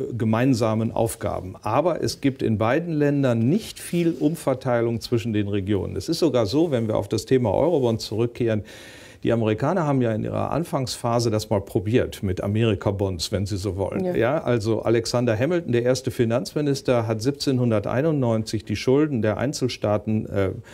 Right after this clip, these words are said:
Speaker 1: vergemeinschaftet und zu Bundesschulden gemacht, weil er gesagt hat, das ist jetzt Zement für den neuen amerikanischen Staat. Und dann wurde achtzehnhundertdreizehn im Zweiten Krieg gegen die Briten nochmal sozialisiert. Die Folge war,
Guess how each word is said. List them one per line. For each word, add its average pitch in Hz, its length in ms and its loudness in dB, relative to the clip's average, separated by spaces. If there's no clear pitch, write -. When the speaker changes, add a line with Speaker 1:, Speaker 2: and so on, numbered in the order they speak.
Speaker 1:
vergemeinschaftet 110 880 0
und 104 120 0
zu 113 160 -4
Bundesschulden 95 680 0
gemacht, 98 340 -2
weil 107 120 2
er 104 60 2
gesagt 104 300 0
hat, 104 140 0
das 104 160 -4
ist - 180 -4
jetzt - 320 -2
Zement 101 580 0
für - 220 -2
den 92 220 -2
neuen 95 300 -4
amerikanischen 98 800 -6
Staat. 101 360 -4
Und 120 100 -2
dann 113 160 0
wurde 120 280 2
achtzehnhundertdreizehn 113 1080 0
im 104 120 -4
Zweiten 113 380 -2
Krieg - 280 -2
gegen 110 200 2
die 104 100 0
Briten 110 320 0
nochmal 113 360 0
sozialisiert. 98 720 -4
Die 127 80 0
Folge 147 500 2
war, 90 360 0